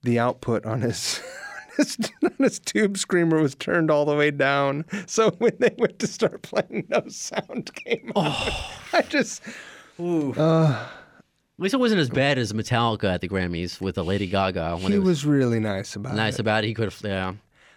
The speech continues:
Speaker 1: I mean, if it would have been me
Speaker 2: How did,
Speaker 1: and
Speaker 2: yeah.
Speaker 1: that would have happened, I would have been fucking pissed.
Speaker 2: Were you? How did you feel? Were you embarrassed? Did you laugh it off? Were you
Speaker 1: Whoa, you,
Speaker 2: s-,
Speaker 1: well, how do
Speaker 2: sweating
Speaker 1: you,
Speaker 2: bullets?
Speaker 1: how do you feel in a situation? It's not like,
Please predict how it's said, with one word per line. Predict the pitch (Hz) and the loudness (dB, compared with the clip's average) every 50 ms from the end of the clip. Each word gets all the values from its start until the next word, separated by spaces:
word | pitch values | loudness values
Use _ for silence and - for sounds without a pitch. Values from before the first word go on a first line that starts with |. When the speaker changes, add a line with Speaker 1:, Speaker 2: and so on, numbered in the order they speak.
| _ _ _ | _ _ _
Speaker 1:
I | - 208 | 0 2
mean, | 208 196 185 170 | 4 4 6 4
if | 160 147 - | 4 2 2
it | 151 | 2
would | 135 170 202 208 | 2 4 4 4
have | 190 170 | 4 4
been | 160 139 127 117 | 2 2 2 4
me | 117 120 | 4 4
Speaker 2:
How | - | 4
did, | 147 151 | 4 4
Speaker 1:
and | 147 139 | 4 4
Speaker 2:
yeah. | 139 139 | 2 2
Speaker 1:
that | 147 147 | 2 2
would | 160 | 2
have | 147 135 | 2 2
happened, | 131 139 135 - 147 147 | 2 0 0 2 2 2
I | 160 | 4
would | 170 170 160 | 4 2 2
have | 123 | 2
been | 113 110 101 - _ _ _ | 0 -2 -2 -4 _ _ _
fucking | _ - - - - - - - - - 120 113 - - - | _ -20 -20 -12 -10 -8 -8 -8 -8 -10 -12 -14 -16 -16 -16
pissed. | - - - - 165 156 131 117 - - - - - - - - _ _ - | -18 -12 -8 -6 -6 -6 -6 -8 -12 -14 -14 -14 -16 -18 -20 -20 _ _ -2
Speaker 2:
Were | 120 | 0
you? | 120 120 131 - - | 2 2 0 0 -2
How | - 92 127 139 | -4 -4 -2 -2
did | 127 117 | 0 0
you | 117 123 | -2 -2
feel? | 120 - - 98 92 | -2 -2 -4 -4 -4
Were | 95 | -2
you | 95 101 98 | -2 -4 -4
embarrassed? | 92 92 90 113 110 120 131 135 135 123 - - | -4 -4 -2 0 2 2 4 2 2 0 -2 -4
Did | 101 | -6
you | 92 90 | -6 -2
laugh | 87 101 110 117 120 - | 0 2 2 2 2 2
it | 113 104 | 2 4
off? | 110 120 127 135 135 139 - - | 4 4 4 4 2 0 -2 -4
Were | - 104 | -6 -4
you | 92 92 92 92 92 95 92 | -4 -2 -2 -2 -2 -2 -2
Speaker 1:
Whoa, | - 262 302 339 311 262 226 202 | 0 2 4 4 4 6 6 4
you, | 185 160 185 208 | 4 4 2 2
Speaker 2:
s-, | - | 2
Speaker 1:
well, | 196 180 185 | 2 0 0
how | - - 208 233 | 2 2 2 2
do | 254 | 4
Speaker 2:
sweating | 143 147 - - | 4 4 4 4
Speaker 1:
you, | 120 | 4
Speaker 2:
bullets? | 131 135 143 160 165 - - - - | 4 4 4 2 0 -2 -6 -8 -2
Speaker 1:
how | - 247 277 | 2 2 4
do | 277 | 4
you | 254 240 202 | 4 2 2
feel | - - - 175 170 175 175 170 | 0 0 0 2 2 4 4 2
in | 156 | 2
a | 139 123 | 0 -2
situation? | - - 120 - 120 127 120 139 156 | -4 -6 -8 -6 -6 -4 -4 -2 -2
It's | 170 147 - | -4 -2 -2
not | 202 196 151 | -2 -2 0
like, | 160 156 135 127 - - - | 0 0 0 0 -2 -4 -12